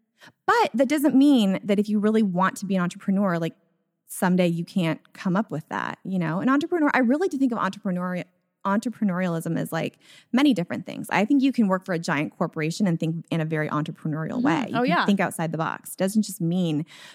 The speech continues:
Speaker 1: have to start a company or create a product. Like, you can work at, like, a giant company and think outside the box. And that's so cool too.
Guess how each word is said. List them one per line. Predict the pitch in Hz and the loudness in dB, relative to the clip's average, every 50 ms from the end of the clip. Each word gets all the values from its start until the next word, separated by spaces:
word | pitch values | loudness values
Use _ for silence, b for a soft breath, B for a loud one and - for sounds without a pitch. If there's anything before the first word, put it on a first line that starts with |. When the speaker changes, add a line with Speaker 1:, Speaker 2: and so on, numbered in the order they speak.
| B _ | B _
Speaker 1:
have | 180 170 | -8 -6
to | - | -6
start | 156 - - - 165 156 165 156 | -8 -10 -8 -6 -4 -4 -4 -4
a | |
company | - - - 185 196 - 180 147 131 | -6 -4 -4 -4 -2 -2 -4 -6 -6
or | 131 | -8
create | - - 175 160 | -8 -8 -8 -8
a | - | -8
product. | - - - 170 175 170 - - - | -10 -10 -8 -6 -6 -6 -6 -6 -8
Like, | 175 165 127 - b b b b b b - | -10 -10 -12 -12 b b b b b b -2
you | 175 214 277 | 0 0 0
can | - - 240 190 156 151 | 2 2 2 2 2 2
work | 190 254 233 - - - _ - | 2 2 2 0 -2 -6 _ -2
at, | 165 165 - | -2 0 -2
like, | 160 156 | -4 -4
a | - | -6
giant | - - - - 170 190 202 - - | -8 -4 -2 0 0 0 0 -2 -2
company | - 202 214 214 196 170 147 147 - - | 0 0 0 0 0 0 -2 -2 -2 -2
and | 160 156 165 - | -2 -2 -2 -2
think | - 151 - - | -4 -4 -4 -4
outside | - - - - - - - | -6 -8 -6 -6 -6 -6 -4
the | 160 | -4
box. | - 160 - - - _ - - | -2 -2 -2 -4 -6 _ -6 -4
And | 190 170 170 180 | -2 0 0 0
that's | - - - - | -2 -4 -6 -4
so | - 196 180 | -4 -4 -2
cool | - - 190 160 165 | -4 -6 -6 -6 -6
too. | - - 285 | -6 -6 -6